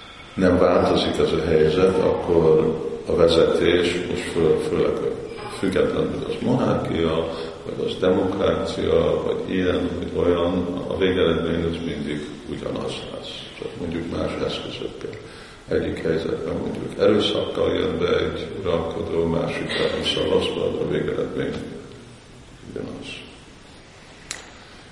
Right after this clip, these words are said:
És ugye a célja, röviden, Krishna tudati mozgalomnak, hát hogyha tudunk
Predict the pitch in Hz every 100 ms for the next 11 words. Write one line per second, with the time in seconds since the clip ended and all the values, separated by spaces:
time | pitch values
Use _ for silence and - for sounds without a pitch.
0 | - - - - 92 87 87 - - -
1 | 92 87 87 82 - 101 107 82 80 82
2 | - - 82 85 80 78 78 82 - 85
3 | - 80 78 - 76 76 76 - 73 76
4 | 76 80 92 - - - - - - -
5 | 113 - - -